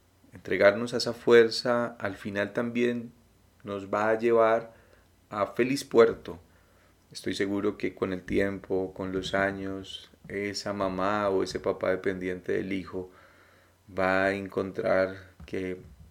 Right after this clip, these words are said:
tenía las herramientas para salir adelante y va a poder liberar. El estar siempre dependiente de una persona,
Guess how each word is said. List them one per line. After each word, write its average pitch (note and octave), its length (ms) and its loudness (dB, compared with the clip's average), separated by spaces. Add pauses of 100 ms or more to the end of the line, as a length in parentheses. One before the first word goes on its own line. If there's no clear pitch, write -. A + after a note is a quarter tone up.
(180)
tenía G#2 420 -4
las A#2 200 0
herramientas F#2+ 680 -2
para G2 280 -4
salir F#2 280 0
adelante F#2+ 600 0 (680)
y F#2+ 360 -8
va G2 320 6
a G2+ 100 4
poder G2+ 440 2
liberar. F#2+ 540 0 (1300)
El F2+ 180 -16
estar - 340 -2
siempre G2 540 0
dependiente F#2+ 880 0
de F2+ 180 -6
una G2+ 400 -6
persona, F2+ 720 -4